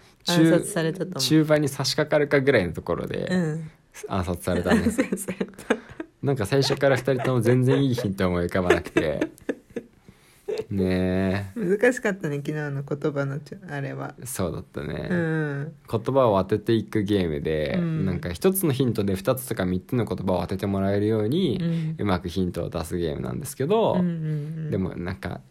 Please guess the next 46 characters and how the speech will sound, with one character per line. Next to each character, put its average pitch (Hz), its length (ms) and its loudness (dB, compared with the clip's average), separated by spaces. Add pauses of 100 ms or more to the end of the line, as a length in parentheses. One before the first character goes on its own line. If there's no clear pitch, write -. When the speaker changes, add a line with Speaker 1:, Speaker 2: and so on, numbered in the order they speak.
Speaker 2:
一 220 240 2
つ 220 100 0
の 196 80 4
言 180 120 0
葉 165 140 0
に 135 60 -2
対 123 140 0
し - 60 -4
て 110 80 0
一 127 160 -2
つ 123 100 -4
の 104 160 0
ヒ - 140 -6
ン 104 60 -2
ト 95 100 -2
な 90 80 -2
ん 87 80 -6
か 90 80 -4
出 92 120 -4
し - 60 -8
て 92 120 -4
る 92 100 -4
と、 107 380 2
Speaker 1:
う 196 60 2
ん。 170 260 2
Speaker 2:
時 98 160 0
間 107 260 4
切 98 100 4
れ 95 100 4
と - 100 -6
か - 100 -6
ね、 - 320 -6 (160)
Speaker 1:
う 170 80 -4
ん。 170 40 -2
Speaker 2:
タ 107 220 2
ー 101 160 -2
ン、 - 60 -8
タ 113 100 -2
ー 110 200 2
ン 101 60 0
制 95 200 0
限 - 100 -6
が - 80 -4
決 - 140 -10
ま - 80 -6
っ 180 40 -2